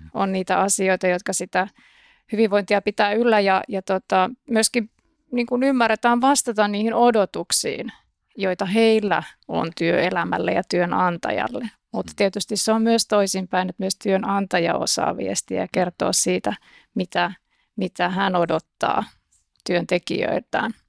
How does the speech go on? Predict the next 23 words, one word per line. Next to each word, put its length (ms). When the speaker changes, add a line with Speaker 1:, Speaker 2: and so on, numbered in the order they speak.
Speaker 2:
Joo, 140
ja 100
sitä 220
ei 100
voi, 160
ei, 260
eikä 180
kannata, 360
kannata 280
niinku 300
unohtaa, 380
että 180
ei 80
se 100
niin, 260
ei 80
se 100
niin 300
oo, 200
että 240
tota 280
noin 300
niin, 240